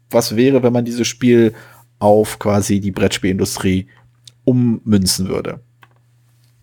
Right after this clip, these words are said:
Das wäre, glaub ich, ich, ich glaube, wenn Portal das gemacht hätte, das hätte, ich weiß nicht, ob es verkauft hätte, ob es irgendjemand gut gefunden hätte,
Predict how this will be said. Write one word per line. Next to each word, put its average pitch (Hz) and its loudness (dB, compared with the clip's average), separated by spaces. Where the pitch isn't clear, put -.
Das 131 -4
wäre, 240 4
glaub 165 2
ich, 160 0
ich, 147 0
ich 139 0
glaube, 160 4
wenn 151 0
Portal 147 0
das - 0
gemacht 143 -2
hätte, 131 2
das 123 -4
hätte, 113 2
ich - -8
weiß 170 2
nicht, 196 0
ob 156 -2
es - -10
verkauft - -2
hätte, 277 -2
ob - -8
es - -12
irgendjemand 143 0
gut 233 0
gefunden 139 0
hätte, 104 -2